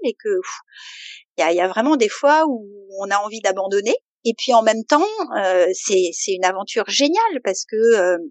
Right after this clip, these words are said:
parce qu'on apprend énormément, parce qu'on vit quelque chose de, de fort en famille.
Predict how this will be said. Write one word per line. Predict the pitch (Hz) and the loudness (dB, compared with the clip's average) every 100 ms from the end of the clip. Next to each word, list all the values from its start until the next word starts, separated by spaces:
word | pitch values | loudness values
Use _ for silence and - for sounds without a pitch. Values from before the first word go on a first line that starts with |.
| _ _ _ - | _ _ _ -10
parce | 233 | -8
qu'on | - 185 | -6 -4
apprend | 170 - 214 | -4 -2 -4
énormément, | 233 214 202 196 185 202 277 302 | -2 -4 -6 -6 -4 -2 0 0
parce | 294 214 - | 0 -2 -2
qu'on | 202 208 202 | -6 -6 -10
vit | 185 202 226 | -18 -18 -8
quelque | 190 180 190 | -6 -6 -8
chose | - 214 214 | -6 -4 -4
de, | 185 175 - - - - _ | -6 -8 -10 -14 -20 -20 _
de | 185 | -2
fort | 196 - 233 220 | -2 2 4 4
en | 208 | -2
famille. | - 202 190 233 381 330 | -4 -4 -4 -2 -2 -2